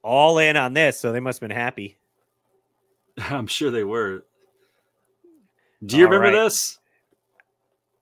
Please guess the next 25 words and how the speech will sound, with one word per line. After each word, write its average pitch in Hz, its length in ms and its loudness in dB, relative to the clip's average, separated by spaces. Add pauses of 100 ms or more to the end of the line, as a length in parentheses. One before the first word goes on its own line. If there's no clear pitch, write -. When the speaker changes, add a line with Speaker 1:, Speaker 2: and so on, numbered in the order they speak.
(240)
Speaker 1:
I, 143 180 -6 (120)
I 151 120 2
wanna 160 300 0
say 123 240 2
I 107 120 2
do. 101 220 -6
I, 113 340 -4
I 120 40 -4
don't 127 220 -4
know 117 100 -6
if 110 120 -10
I 107 80 -4
do, 104 240 -10
though. 92 220 -12 (280)
These 120 220 -6
are 120 40 -8
the 117 80 -8
Beetlejuice, 117 840 -8
uh, 98 340 -4 (800)
figures 104 440 -8
from 98 160 -14
Burger 101 320 -10
King. 82 340 -14 (300)
Speaker 2:
I 160 240 0
s-, - 260 -6